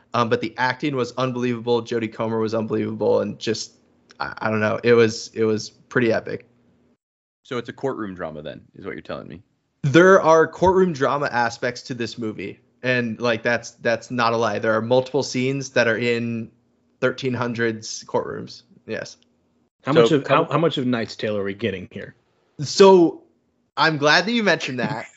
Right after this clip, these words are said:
Speaker 2: <laughs>
Speaker 1: because the final twenty-five minutes of this movie, they are, there are, without the laughs, <laughs> I will say, there are, uh, a lot of, uh, Knight's Tale vibes for sure in the way that they staged the action.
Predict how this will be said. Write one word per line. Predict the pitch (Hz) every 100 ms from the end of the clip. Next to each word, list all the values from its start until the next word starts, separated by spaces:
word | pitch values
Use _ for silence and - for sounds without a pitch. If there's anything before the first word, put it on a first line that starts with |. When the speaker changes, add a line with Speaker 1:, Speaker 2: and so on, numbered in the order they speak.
| _
Speaker 2:
<laughs> | - 135
Speaker 1:
because | 175 - 180 170 165 156 147 - _ _ _
the | 139 165
final | - 147 185 196
twenty-five | - 180 180 175 180 160
minutes | 165 180 170
of |
this | 151 147
movie, | 156 170 202 196
they | 151 160 160
are, | 151 147 -
there | 151 180
are, | 160 147 131 -
without | 131 131 151 160
the | 147
laughs, | 127 92 95 - -
<laughs> |
I | - - 202 196
will | 165
say, | - 120 117 - - -
there | 156 143
are, | 135 131 127 127
uh, | 127 123 -
a | 143
lot | 135 120 120 127 135 -
of, | 135 131 127 123 113 _ _ _ -
uh, | 120 117 113 -
Knight's | 123 117 120 -
Tale | 131 120 110 107 -
vibes | 110 107 95 107
for | - 113
sure | - 110 92
in | 87 127
the | 123
way | 113 117
that | 113 117
they | 113
staged | 101 - - 120 117 -
the | 110 104
action. | 87 - 101 95